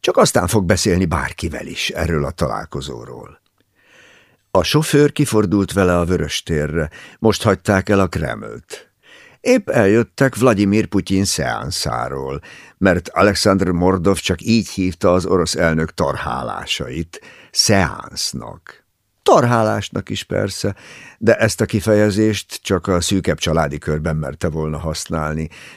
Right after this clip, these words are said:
mert már maga a szóhasználat is felségárulással ért fel. Tarhálás. De hát ezek a találkozók akkor is erről szóltak, semmi másról.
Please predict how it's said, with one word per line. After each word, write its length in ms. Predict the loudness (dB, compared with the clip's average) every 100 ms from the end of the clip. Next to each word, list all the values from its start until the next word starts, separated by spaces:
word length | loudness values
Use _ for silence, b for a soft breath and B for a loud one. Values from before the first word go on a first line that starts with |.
| _
mert 240 | 0 0 0
már 200 | -2 0
maga 340 | -2 -2 -6
a 80 | -6
szóhasználat 1000 | -2 2 2 0 -6 -6 -6 -4 -4 -4
is 160 | -4 0
felségárulással 1160 | 0 0 -4 -4 -6 -6 -8 -10 -10 -8 -8
ért 280 | -8 -10 -12
fel. 440 | -12 -10 -10 -12 -18 _ _ _ _ _ -2
Tarhálás. 1400 | -2 -4 -10 -12 -12 -12 -12 -12 -14 -18 -18 -18 -20 _ B B B B B B B -4
De 200 | 2 4
hát 300 | 4 2 0
ezek 220 | 0 0
a 60 | 0
találkozók 680 | 0 0 0 0 0 0
akkor 340 | -2 -10 -6 -4
is 140 | -2
erről 380 | -2 -2 -2 -4
szóltak, 560 | -4 -4 -4 -4 -4 -2
semmi 380 | 0 0 0
másról. 760 | -4 -4 -8 -10 -10 -10 -10